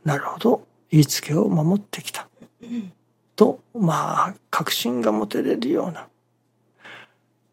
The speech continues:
Speaker 1: こういう私が信用を受けないはずはないな、と思えるような、やはり、信心というのでしょうか。教えを守り行じる。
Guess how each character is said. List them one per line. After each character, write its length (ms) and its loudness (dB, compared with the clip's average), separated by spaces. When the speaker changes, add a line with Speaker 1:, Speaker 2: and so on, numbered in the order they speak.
Speaker 1:
こ 160 8
う 60 12
い 100 12
う 80 10
私 360 0
が 140 2
信 320 4
用 140 6
を 420 2
受 180 0
け 40 4
な 160 6
い 40 2
は 160 0
ず 140 0
は 140 4
な 160 -2
い 100 -4
な、 220 -8
と 320 0
思 280 4
え 100 0
る 140 0
よ 200 -2
う 40 -8
な、 180 -10
や 140 0
は 60 0
り、 220 -2
信 280 0
心 300 -10
と 120 -6
い 60 -6
う 40 -10
の 100 -8
で 100 -4
し 140 -2
ょ 80 -10
う 40 -16
か。 200 -14
教 100 2
え 80 0
を 180 0
守 420 2
り 100 -6
行 220 -2
じ 180 -4
る。 100 -16